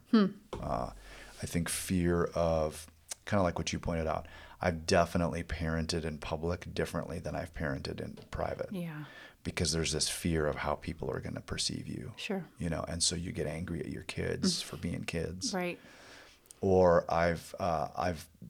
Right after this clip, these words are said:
Speaker 2: been afraid of being out of control.
Speaker 1: Oh, yeah.
Speaker 2: And,
Speaker 1: Yeah.
Speaker 2: uh, which ironically then I lose
Speaker 1: <laughs>
Speaker 2: control, you know,
Speaker 1: Right.
Speaker 2: you
Speaker 1: Like,
Speaker 2: know?
Speaker 1: "Yeah, I'm gonna rob
Speaker 2: And,
Speaker 1: you of
Speaker 2: but,
Speaker 1: it."
Speaker 2: but that's really what's
Speaker 1: Right.
Speaker 2: behind, like, raising my voice
Speaker 1: Mm-hmm.
Speaker 2: is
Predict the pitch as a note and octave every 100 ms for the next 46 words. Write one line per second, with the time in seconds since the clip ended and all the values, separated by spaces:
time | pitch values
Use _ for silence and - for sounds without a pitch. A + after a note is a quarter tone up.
0 | - - F#2 F2+ E2+ - E2+ E2 D#2 D2
1 | E2 D#2+ D#2 - D#2+ - - - - -
2 | - - _ _ _ _ _ _ - -
3 | - F3 D#3 D3+ D3+ D3 - F#2 E2+ D#2+
4 | - F#3+ F#2+ - B2+ - F2 E2+ E2 D#2+
5 | F2 D#2+ D#2+ E2+ F2 - - C#4+ - -
6 | - - A3 - - - C#3+ C#3+ C#3 C4+
7 | G3+ A#3+ A3+ A3 A#3 D3+ D#3+ E3 D3+ C#3+
8 | D#3+ D3+ D3+ D3 B2+ A#2 G2+ F3 D#3 B2
9 | A#2+ G2+ G2 F2+ G#2 G2+ F#2+ F2+ F2 E2
10 | G#2+ C#3 - G3+ F#3 F3+ E3+ E3 E3+ -
11 | G#2 F#2+ F2+